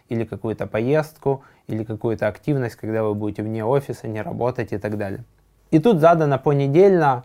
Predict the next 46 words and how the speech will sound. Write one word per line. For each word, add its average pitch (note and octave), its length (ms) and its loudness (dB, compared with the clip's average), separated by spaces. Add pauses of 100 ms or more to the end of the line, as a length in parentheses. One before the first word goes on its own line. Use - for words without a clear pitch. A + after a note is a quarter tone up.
в - 40 -20
какие D#3 320 2
дни C3 200 0
недели, E3+ 480 4
в D3 80 -8
какие C#3+ 320 0
диапазоны B2+ 600 2
по B2 120 -2
времени C#3+ 400 2
я B2 200 2
готов A#2 360 -2
созваниваться A2+ 720 -2
или G#2 120 -4
встречаться. - 680 -14 (340)
Это F3 240 4
пример C#3 460 0
для A#2+ 180 -2
клиентов A#2+ 580 -4
по A2+ 140 -4
всему B2 300 -4
миру, F#3+ 320 2
поэтому B2 400 -2
здесь B2 340 0
есть, A2 360 -6
э, A2+ 300 -6
время A#2+ 400 0
с - 60 -14
семи B2+ 360 -2
вечера A2+ 380 -2
до A#2 140 -4
десяти A2+ 320 -6
вечера, F#3+ 360 -2
потому C#3+ 360 -6
что, C3+ 180 -10
ну, A#2 140 -8
для G#2+ 140 -4
клиентов B2 400 -4
из - 100 -10
С A#2 100 -12
Ш D3 200 -2
А D3 40 0
такое A#2+ 300 -4
время, A#2 400 -4 (500)
э, G2+ 320 -4
с - 120 -8
их B2+ 120 2